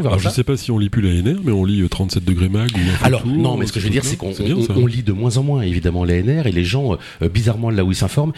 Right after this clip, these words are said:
Speaker 1: ils s'informent malheureusement assez peu sur l'actualité locale, j'allais dire, sur T V Tour, sur la N R, sur trente-sept degrés,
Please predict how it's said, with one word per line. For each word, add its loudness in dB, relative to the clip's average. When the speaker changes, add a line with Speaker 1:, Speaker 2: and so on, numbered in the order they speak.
Speaker 1:
ils -2
s'informent 0
malheureusement 0
assez 0
peu 2
sur -2
l'actualité -2
locale, 0
j'allais 0
dire, -2
sur -2
T 0
V -2
Tour, -2
sur -8
la 0
N -2
R, -2
sur -6
trente-sept -6
degrés, 0